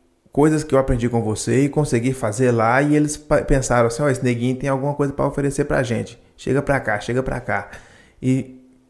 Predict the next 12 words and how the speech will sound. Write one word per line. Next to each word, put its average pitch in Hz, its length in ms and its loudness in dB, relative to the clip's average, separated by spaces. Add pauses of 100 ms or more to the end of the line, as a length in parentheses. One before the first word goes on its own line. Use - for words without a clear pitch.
(540)
me 131 160 0
agregaram 120 800 2
na 127 140 0
família 113 480 0
deles 120 760 -2 (160)
e 123 120 -6
estou 123 280 0
firme 120 360 -2
lá, 110 180 -2
graças 110 480 -2
a 113 100 -2
Deus. 101 360 -6